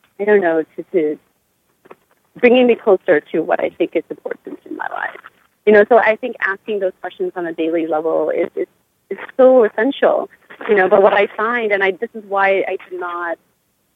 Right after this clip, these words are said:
I don't judge anyone, and I don't, you know, say that I have the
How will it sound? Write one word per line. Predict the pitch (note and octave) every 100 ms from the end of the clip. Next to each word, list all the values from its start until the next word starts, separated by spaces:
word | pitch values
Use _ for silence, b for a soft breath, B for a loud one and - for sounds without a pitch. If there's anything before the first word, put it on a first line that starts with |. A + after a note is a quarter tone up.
| _ _ -
I | - F3+ -
don't | G3+ G#3 G3
judge | G#3+ F#3+
anyone, | F#3+ F3+ E3+ D#3+ D#3+
and | D#3+
I | D#3
don't, | - F#3 F3 F3 F3+ - - - _ - - -
you | F#3
know, | F3 D#3+ D#3 D#3 - -
say | F#3+
that | F3+ F3
I | F#3 F#3 -
have | A#3
the | A3+